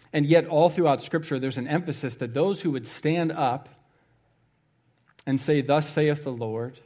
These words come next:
should do so with trembling. James three one says, "Not many of you should become teachers, my brothers,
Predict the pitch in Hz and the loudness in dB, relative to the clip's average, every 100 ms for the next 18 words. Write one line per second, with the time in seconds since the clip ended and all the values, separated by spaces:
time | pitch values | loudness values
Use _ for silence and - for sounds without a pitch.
0 | _ _ _ _ _ _ _ _ _ _ | _ _ _ _ _ _ _ _ _ _
1 | _ _ - 135 147 147 139 123 - 123 | _ _ -6 0 0 0 -2 -4 -8 -8
2 | 107 104 98 104 - _ _ _ _ _ | -6 -8 -16 -20 -20 _ _ _ _ _
3 | _ - 156 147 147 156 151 139 131 123 | _ -2 2 2 2 0 2 2 0 0
4 | 127 120 143 151 143 151 139 127 127 - | -2 2 2 4 4 4 2 0 -4 -6
5 | 123 120 120 113 160 156 123 107 - - | -8 -6 -6 -4 -4 -4 -6 -8 -12 -12
6 | 110 113 110 110 104 | -8 -6 -6 -6 -8